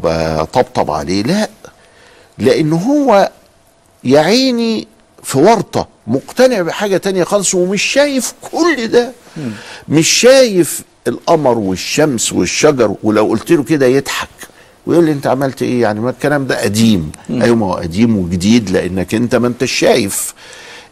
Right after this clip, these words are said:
Speaker 1: أنت كأنك مغمي عينيك عن ال-،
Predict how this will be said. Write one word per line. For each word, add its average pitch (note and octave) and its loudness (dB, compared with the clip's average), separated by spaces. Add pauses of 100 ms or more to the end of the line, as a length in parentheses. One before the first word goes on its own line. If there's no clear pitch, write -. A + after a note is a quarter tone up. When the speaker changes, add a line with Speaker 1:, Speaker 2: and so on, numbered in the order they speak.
Speaker 1:
أنت A2+ 0
كأنك A#2 0 (180)
مغمي G2 0
عينيك A2 -4 (220)
عن A2+ 0
ال-، G#2 -2